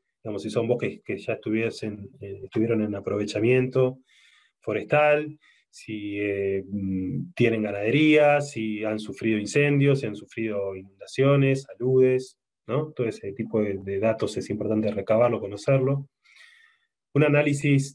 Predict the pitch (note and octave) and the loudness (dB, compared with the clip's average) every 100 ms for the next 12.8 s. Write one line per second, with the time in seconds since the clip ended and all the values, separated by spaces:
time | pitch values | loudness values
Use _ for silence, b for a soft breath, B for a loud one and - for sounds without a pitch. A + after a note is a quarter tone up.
0 | A2+ A#2 B2 A#2+ D#3 D#3+ D3+ B2+ B2 B2 | -4 0 0 2 4 6 6 4 2 -2
1 | B2 - A2 A#2 A2 C3 A#2+ G#2+ A#2+ C3 | -4 -4 -6 -4 0 0 0 -2 -2 0
2 | C#3+ C#3 C#3 C#3 - - A#2 G#2+ A2 G#2+ | 2 4 2 0 -6 -12 -8 -8 -6 -6
3 | A2 - G#2+ A2 G#2+ - - - C#3+ C#3+ | -6 -6 -6 -2 -2 -4 -16 -2 4 6
4 | C3+ C3 C3 G#2+ F#2+ - _ G2+ G#2+ G#2+ | 4 2 -4 -8 -16 -18 _ -8 -6 -4
5 | G2+ - G2 F#2+ D3 C#3+ C3 C3 C3 - | -6 -8 -10 -4 0 4 4 2 -2 -12
6 | _ _ _ _ _ A2 A2 G2+ G2+ - | _ _ _ _ _ -10 -8 -8 -6 -2
7 | A2+ G#2 G2+ G#2 A2 A2 G#2 G2+ - G2+ | 0 2 0 -2 -2 -2 -2 -4 -4 -4
8 | G2+ - G#2 G#2 - C#3 B2+ C3+ G#2 G2 | -4 -6 -4 -4 2 2 2 -2 -10 -16
9 | G2 - - G2 G#2 G2 G#2+ A2+ A#2 _ | -18 -20 -16 -12 -10 -6 -2 -2 -4 _
10 | _ _ - - - C3 B2+ A#2 G#2+ A2+ | _ _ -10 -4 2 2 2 -2 -4 2
11 | B2+ B2+ - C#3+ C#3+ C3 A2 A2 G#2+ B | 2 2 -2 -2 -2 -6 -6 -10 -10 B
12 | B B - A2+ A#2 A#2 A2+ | B B -4 -2 2 0 -2